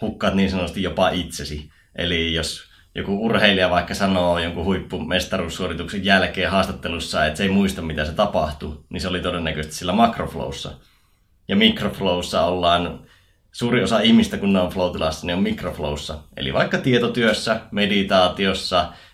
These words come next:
kirjaa lukiessa, kaikessa tämmöisessä ollaan yleensä mikroflowssa. Ja ei sinänsä ole väliä, onko se flow tosi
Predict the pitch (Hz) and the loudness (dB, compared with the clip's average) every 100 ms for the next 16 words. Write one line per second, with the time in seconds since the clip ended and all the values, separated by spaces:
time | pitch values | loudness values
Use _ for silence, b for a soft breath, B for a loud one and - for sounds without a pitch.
0 | - 113 101 98 95 87 90 90 92 82 | -2 2 4 6 8 6 4 -2 -4 -2
1 | 78 - 90 82 - B B B B _ | -4 -4 0 2 0 B B B B _
2 | _ - 101 95 101 95 101 87 82 80 | _ 2 2 2 -2 4 4 4 -2 -6
3 | - 80 - 92 90 85 87 90 127 135 | -6 -6 -6 -2 -2 -2 -2 0 2 2
4 | - - 58 - - - - _ _ _ | 0 -8 -8 -10 -12 -16 -20 _ _ _
5 | _ 104 98 101 107 117 113 123 110 92 | _ -2 0 0 0 0 4 6 6 4
6 | 87 85 98 - 98 87 80 87 78 | 2 -2 -4 0 0 0 -2 -4 -4